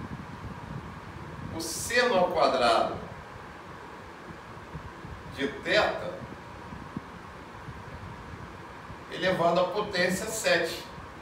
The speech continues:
Posso falar isso, né? Como é que eu faço para, é,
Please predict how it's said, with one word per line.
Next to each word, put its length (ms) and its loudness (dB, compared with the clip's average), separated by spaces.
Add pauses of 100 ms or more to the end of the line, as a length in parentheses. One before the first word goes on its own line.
(1600)
Posso 300 6
falar 280 8
isso, 480 10
né? 300 6 (640)
Como 120 4
é 60 10
que 80 4
eu 160 8
faço 460 10 (100)
para, 640 10 (2250)
é, 480 10